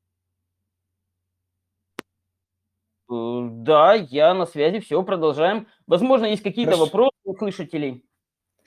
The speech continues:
Speaker 2: Да, да, да, щас мы к вопросам перейдем. Маленький такой перерывчик у нас. Возвращаемся. Э, смотрите, следующий вопрос. Чуть-чуть хотелось эту тему закончить. Вы,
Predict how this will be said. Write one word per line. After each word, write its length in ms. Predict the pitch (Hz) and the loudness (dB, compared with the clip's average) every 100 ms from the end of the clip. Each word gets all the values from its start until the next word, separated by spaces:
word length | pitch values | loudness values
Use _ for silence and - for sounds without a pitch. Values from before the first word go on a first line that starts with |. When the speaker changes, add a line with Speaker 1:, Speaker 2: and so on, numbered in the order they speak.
| _ _ - | _ _ 0
Speaker 2:
Да, 200 | 160 226 | 4 6
да, 100 | 220 | 6
да, 140 | 202 | 4
щас 220 | 190 196 | 2 0
мы 80 | 180 | 0
к 40 | |
вопросам 380 | 180 165 165 151 | -2 0 -2 -4
перейдем. 340 | 135 127 113 107 | -6 -2 -2 2
Маленький 680 | 160 165 147 147 123 123 _ _ _ | 0 0 -4 -4 -4 -6 _ _ _
такой 240 | - - 123 | -10 -6 -4
перерывчик 480 | 117 113 104 95 - | -2 -2 -2 -8 -18
у 40 | 85 | -18
нас. 260 | 73 - _ - _ _ _ _ _ _ | -18 -20 _ -20 _ _ _ _ _ _
Возвращаемся. 840 | 135 165 202 196 156 113 - 95 - | 0 4 4 6 4 2 -4 -12 -4
Э, 300 | 117 120 117 | -2 0 0
смотрите, 300 | 180 180 123 | 2 0 0
следующий 360 | 220 247 196 180 | -2 -2 0 0
вопрос. 500 | 170 240 269 247 - _ _ _ _ _ _ - - | 0 -2 -4 -6 -16 _ _ _ _ _ _ -20 -8
Чуть-чуть 240 | 185 185 | -4 -2
хотелось 300 | 180 180 156 | -2 -2 -4
эту 120 | 160 | -6
тему 240 | 156 175 139 | -2 -2 0
закончить. 480 | 147 160 127 110 - | -2 -2 -4 -6 0
Вы, 380 | 196 202 - | 4 4 2